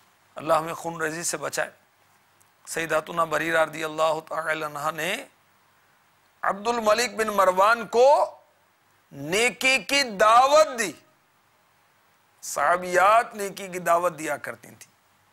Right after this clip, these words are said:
काश हमारी इस्लामी बहनें घर में हस्ब मौका मदनी माहौल बनाए, नेकी की दावत को जारी करें, सास को नरमी के साथ, बच्ची को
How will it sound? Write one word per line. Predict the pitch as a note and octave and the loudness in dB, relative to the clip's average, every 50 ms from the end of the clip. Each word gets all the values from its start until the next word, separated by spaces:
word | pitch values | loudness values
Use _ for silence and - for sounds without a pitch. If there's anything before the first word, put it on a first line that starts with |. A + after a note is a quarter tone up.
| _ _ _ - - | _ _ _ -2 0
काश | D#3+ F3+ F#3+ G3 - - - _ _ _ _ _ _ _ - - | 2 2 2 2 -2 -6 -10 _ _ _ _ _ _ _ -14 -8
हमारी | C#3+ D#3 D#3+ D#3+ D#3 | -4 -2 -2 -2 -2
इस्लामी | - - - D3+ D3 D#3 D#3 | -4 -6 -4 -4 -6 -6 -6
बहनें | C#3+ B2+ D3 D3+ E3+ E3+ E3 E3+ E3+ - _ _ _ _ _ _ _ _ _ _ _ _ _ _ _ _ _ _ | -10 -10 -8 -6 -4 -4 -4 -6 -8 -12 _ _ _ _ _ _ _ _ _ _ _ _ _ _ _ _ _ _
घर | - B2+ C3+ C#3+ D#3 | -14 -8 -6 -4 -4
में | E3 E3 E3 E3 D#3+ D#3+ D#3 - | -4 -4 -6 -6 -6 -6 -8 -8
हस्ब | - D#3 D3 - - - D#3+ D#3 C#3+ | -6 -4 -4 -6 -6 -8 -10 -8 -8
मौका | C#3 C#3+ C#3 - - D#3+ D#3 D3 | -8 -8 -6 -2 0 2 2 2
मदनी | C#3 C3+ C3+ C3 C#3+ C#3+ | 0 -6 -10 -10 -12 -12
माहौल | C#3 C3+ C3+ D3+ D3 D3+ | -10 -8 -8 -8 -8 -6
बनाए, | D3 C#3 C#3+ C#3+ D3 D3 C#3+ | -6 -4 -2 0 0 0 -2
नेकी | C#3 C3+ C3+ B2+ - C3+ C3 | -4 -8 -12 -14 -16 -16 -14
की | C#3 C3+ | -12 -8
दावत | C3 B2+ C3 C3+ C#3 C#3 C3+ | -4 -2 -2 -2 -2 -4 -8
को | - C#3+ C3+ | -10 -14 -8
जारी | C3+ C3+ C3+ C#3 C#3 C#3 | -4 -4 -2 -2 -4 -8
करें, | - C3+ C3+ C3+ C3+ - _ _ _ _ _ _ _ _ _ _ _ _ _ _ _ _ _ _ _ _ _ _ _ _ - | -8 -6 -6 -6 -8 -12 _ _ _ _ _ _ _ _ _ _ _ _ _ _ _ _ _ _ _ _ _ _ _ _ -12
सास | - - - D3 D3 D3 C3+ - | -8 -2 0 2 2 2 2 -2
को | - - C#3 | -4 -8 -10
नरमी | C3 B2+ C3 C3 C3+ D3 D#3 D3+ | -8 -6 -6 -6 -8 -10 -10 -10
के | D#3 D#3+ C#3 | -8 -8 -6
साथ, | - - D#3 C#3 C#3 C#3+ - _ _ _ _ _ _ _ _ _ _ _ _ _ _ _ _ _ _ _ _ _ _ _ _ _ _ _ _ _ _ _ _ _ _ _ - | -2 0 0 0 0 -2 -8 _ _ _ _ _ _ _ _ _ _ _ _ _ _ _ _ _ _ _ _ _ _ _ _ _ _ _ _ _ _ _ _ _ _ _ -2
बच्ची | E3 E3+ E3+ - - F#3+ G3 E3+ | -2 -2 -2 -2 -6 -4 -6 -6
को | - - A2+ | -10 -12 -16